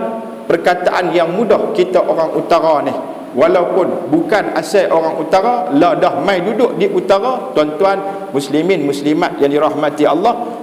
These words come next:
kena tahu cakap utara. Kalau orang Penang cakap, kena tahu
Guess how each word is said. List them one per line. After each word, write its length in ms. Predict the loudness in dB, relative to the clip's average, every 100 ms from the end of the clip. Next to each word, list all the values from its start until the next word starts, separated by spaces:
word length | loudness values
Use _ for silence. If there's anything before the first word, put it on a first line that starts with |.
| -2
kena 400 | 0 2 0 0
tahu 160 | -2
cakap 400 | 0 -2 0 -2
utara. 480 | -4 -2 0 0 0 -4 -8 -10 -14 -16 -20 -20 -20 -20 -2
Kalau 320 | 0 2 2
orang 160 | 0 -2
Penang 240 | -2 -2 -2 -2
cakap, 400 | -2 -2 -2 -2
kena 160 | -2 -2 0
tahu 160 | -2